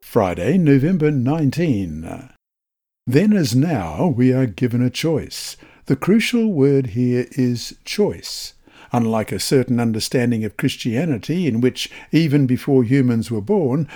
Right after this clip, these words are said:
God predestined some people not just to be lost, but even to burn in hell forever, Scripture teaches that our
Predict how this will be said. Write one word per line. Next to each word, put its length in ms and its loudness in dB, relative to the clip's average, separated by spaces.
God 400 0
predestined 920 0
some 320 -2
people 400 0
not 260 0
just 360 -8
to 80 -6
be 120 -6
lost, 500 -6
but 120 4
even 280 6
to 120 -2
burn 280 2
in 100 0
hell 280 0
forever, 540 -4
Scripture 500 0
teaches 600 -4
that 300 -4
our 240 -2